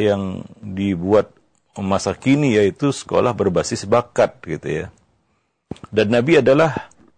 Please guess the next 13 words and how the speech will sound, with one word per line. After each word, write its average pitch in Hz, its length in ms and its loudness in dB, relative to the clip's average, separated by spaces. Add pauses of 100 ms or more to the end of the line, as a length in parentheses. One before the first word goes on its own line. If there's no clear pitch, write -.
(460)
ya, 117 240 2
eh, 107 1300 4 (800)
eh, 95 240 -2
kita 98 240 -2
katakan, 98 480 0 (1040)
eh, 92 840 -2 (1600)
eh, 95 340 -4 (140)
pemandu 123 400 0
bakat 107 400 0
yang 123 240 -2
ulung, 98 640 -2 (320)
gitu - 400 -8
ya. - 160 -16